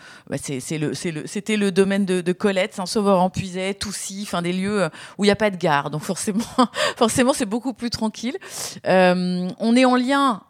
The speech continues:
comme un rhizome, comme un mycélium qui se potentialise, donc on trouve que c'est très important déjà de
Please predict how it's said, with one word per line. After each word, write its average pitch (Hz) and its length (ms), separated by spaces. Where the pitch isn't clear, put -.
comme 247 180
un 277 60
rhizome, 214 680
comme 240 140
un 262 100
mycélium 220 840
qui 240 140
se - 120
potentialise, 220 1000
donc 220 260
on 233 60
trouve 254 260
que 208 80
c'est 185 160
très 254 240
important 208 380
déjà 175 320
de 147 180